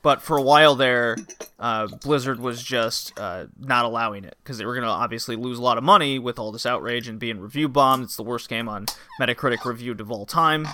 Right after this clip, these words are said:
uh, via user score. Uh, and when you read further into, like, what was advertised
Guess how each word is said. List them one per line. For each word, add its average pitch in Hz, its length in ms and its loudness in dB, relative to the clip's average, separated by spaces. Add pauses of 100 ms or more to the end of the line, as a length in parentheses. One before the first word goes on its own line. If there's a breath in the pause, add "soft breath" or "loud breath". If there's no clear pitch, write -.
(100)
uh, 113 240 -4
via 120 260 -6
user 131 340 -6
score. 135 460 -2 (800 loud breath)
Uh, 113 340 2 (1160)
and 156 100 -4
when 165 140 2
you 156 100 0
read 190 320 -2
further 175 560 4
into, 147 600 0 (640)
like, - 160 -6 (640)
what 139 420 4
was 160 300 6
advertised 123 840 0